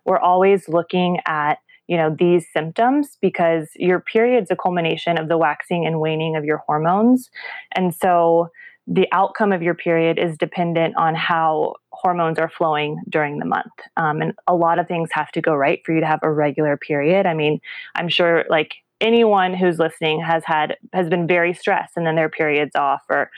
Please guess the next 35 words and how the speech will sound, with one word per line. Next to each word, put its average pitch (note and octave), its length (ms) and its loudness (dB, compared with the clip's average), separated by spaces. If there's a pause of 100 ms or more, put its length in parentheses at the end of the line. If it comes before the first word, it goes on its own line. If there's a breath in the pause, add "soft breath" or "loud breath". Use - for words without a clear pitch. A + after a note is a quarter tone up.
(320 loud breath)
you D#3+ 140 0
know, - 260 -4 (200)
didn't F#3 340 2
eat F#3+ 260 0
great E3 300 -2
two E3+ 140 0
weeks D#3+ 200 0
leading D#3 200 2
up C3+ 120 -2
to - 140 -4
it D3+ 140 2
and D#3+ 120 -4
noticed D#3 300 0
that - 100 -4
they D#3 80 -2
had D3+ 140 0
a D3 80 -2
little D3 160 0
bit D3 100 -2
more D3 200 -2
pain. D3+ 360 -6
So E3+ 100 0
your D#3+ 160 0
period G3+ 420 2
definitely E3 640 0
ebbs D3+ 240 -2
and D#3 160 -2
flows D3 360 2
with C#3+ 200 0 (440 loud breath)
your - 160 -2
hormones F3+ 540 2
and F3 80 0
also D#3+ 340 0
just D#3+ 280 -4
lifestyle C#3+ 680 0